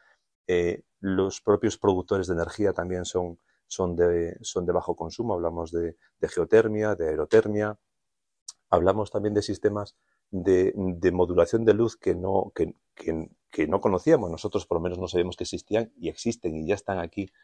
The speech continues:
eh, implementados. Y es que la propia luz del edificio, interna o interior, se, se modula por sí misma y dependiendo de la luz exterior que te entra por, por las cristaleras o por la ventana,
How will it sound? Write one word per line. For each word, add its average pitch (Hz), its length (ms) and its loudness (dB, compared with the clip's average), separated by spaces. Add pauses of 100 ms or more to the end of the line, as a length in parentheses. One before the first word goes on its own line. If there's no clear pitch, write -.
(280)
eh, 90 180 -8
implementados. 87 720 -2
Y 95 40 -2
es 92 100 -8
que 104 100 0
la 90 140 2
propia 101 260 -2
luz 104 160 -2
del 98 140 0
edificio, 117 560 -4
interna 113 560 -6 (260)
o - 60 -10
interior, 90 420 2
se, - 280 -4 (100)
se - 220 -8
modula 85 360 0
por 90 200 -2
sí 101 120 -8
misma 131 340 -6 (480)
y 110 120 0
dependiendo 98 540 0
de 98 80 2
la 92 80 4
luz 101 200 -2
exterior 107 520 0
que - 100 -14
te 90 120 -6
entra 90 260 -2
por, 90 400 2 (320)
por 92 120 -4
las 87 160 -4
cristaleras 95 600 -2
o - 100 -6
por 85 160 -8
la 90 80 2
ventana, 117 480 0